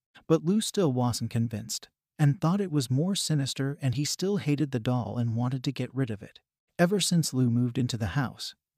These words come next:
he was plagued with terrible nightmares. Near enough every night, he claimed somehow he knew it was the doll that was responsible. He had serious doubts that the spirit was a scared little girl, but he stayed because he cared about Angie,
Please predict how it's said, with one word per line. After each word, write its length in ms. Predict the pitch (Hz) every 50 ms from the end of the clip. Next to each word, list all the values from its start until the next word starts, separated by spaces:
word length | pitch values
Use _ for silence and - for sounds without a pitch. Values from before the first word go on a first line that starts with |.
| _ _ -
he 100 | 143 139
was 160 | 135 139 -
plagued 460 | - - - 160 151 143 135 127 131
with 180 | 127 123 - -
terrible 480 | - - 156 160 180 175 165 170 165
nightmares. 720 | 147 135 135 139 127 110 110 104 98 - 107 117 - - - _ _ -
Near 200 | 135 151 165 175
enough 280 | 165 156 156 160 -
every 260 | - 139 147 196 202
night, 360 | 170 143 110 101 - - - - _ _
he 100 | - 135
claimed 340 | - - 147 143 156 151
somehow 380 | 143 - 151 156 151 117 139 127
he 160 | 117 - 139
knew 180 | 135 120 117 139
it 80 | 127
was 140 | 113 127 -
the 120 | - 135 113
doll 280 | 113 120 117 117 117
that 160 | 110 120 113
was 160 | 120 123 120 131
responsible. 720 | 135 135 - - 170 160 147 139 - 104 98 - - - _ _ _ _ _ _ _ _ _ _ _ _ _ _ _ _ - - - - -
He 140 | - 165 160
had 180 | 156 147 127
serious 460 | - - 180 185 196 180 170 165 -
doubts 340 | - 151 143 147 165 156 -
that 160 | - - 131
the 80 | - 143
spirit 400 | - - - - 139 143 139 143
was 160 | 127 135 131
a 60 | 143
scared 340 | 139 - - - 127 131 131
little 240 | 135 143 147 135 127
girl, 360 | 113 123 113 104 - - _ _ _ _ _ _ - - -
but 120 | 156 151
he 100 | 139 165
stayed 380 | 151 - - - 196 208 196 151
because 300 | 151 135 - 147 139 -
he 100 | 151 139
cared 260 | - - 147 143 139
about 300 | 131 110 127 131 139 - -
Angie, 500 | 139 139 147 131 120 - - - -